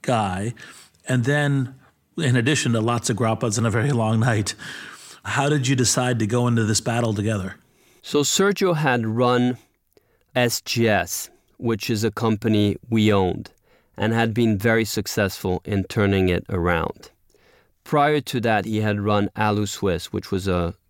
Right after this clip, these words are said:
Speaker 2: conglomerate that he had turned around. So he had very successful experiences in turning around complex organizations.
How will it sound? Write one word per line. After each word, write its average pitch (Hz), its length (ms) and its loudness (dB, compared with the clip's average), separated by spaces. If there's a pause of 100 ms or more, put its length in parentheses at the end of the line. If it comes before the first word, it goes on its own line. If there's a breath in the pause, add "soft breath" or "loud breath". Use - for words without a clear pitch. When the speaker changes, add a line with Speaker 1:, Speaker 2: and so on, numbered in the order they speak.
(120)
Speaker 2:
conglomerate 98 680 0 (100)
that 98 240 -4
he 104 200 -2
had 95 260 0 (140)
turned 92 320 -2
around. 85 440 -2 (480 soft breath)
So 131 260 0
he 143 180 4
had 113 360 2 (580)
very 127 800 2
successful 104 960 -2
experiences 98 1040 -2
in 98 160 -2
turning 110 460 0
around 92 480 0 (280 soft breath)
complex 107 640 -2
organizations. 87 1000 -2